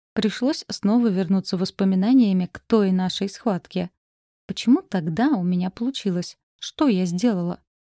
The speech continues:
Как ни посмотри, я просто дико хотела выжить. Хм,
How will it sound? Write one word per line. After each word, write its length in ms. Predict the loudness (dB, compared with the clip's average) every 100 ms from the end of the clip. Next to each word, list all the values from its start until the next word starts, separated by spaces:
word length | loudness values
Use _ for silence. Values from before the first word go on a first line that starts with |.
| _
Как 220 | -14 -8 -4
ни 80 |
посмотри, 580 | -4 -4 -6 -6 -2 -2
я 100 | -2
просто 580 | -4 -6 -4 -4 -6 -8
дико 400 | -4 -4 -6 -8
хотела 440 | -10 -8 -4 -2
выжить. 380 | 0 2 0 -4 _ _ _ _ _ _ 0
Хм, 380 | 2 4 2